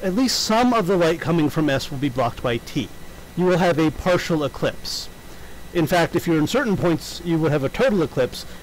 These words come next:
but that's not important. Right now, we just want to say, if you're over here, for example, you'll have a partial eclipse because you can't, if you wanted to look at this part of the sun here, from here, you would,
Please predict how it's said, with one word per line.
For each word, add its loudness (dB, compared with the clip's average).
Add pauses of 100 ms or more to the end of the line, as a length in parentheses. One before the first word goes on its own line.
(120)
but -4
that's 2
not 4
important. -2 (340)
Right 2
now, 6
we 6
just 0
want 2
to -2
say, 2
if -2
you're 2
over 2
here, 4
for 0
example, 0 (360)
you'll 4
have 4
a -2
partial 0
eclipse 0
because 2 (640)
you 0
can't, -2
if -2
you 2
wanted 4
to 4
look 2
at 0
this 2
part 2
of 2
the 2
sun 2
here, 2
from -2
here, 2 (360)
you 2
would, 2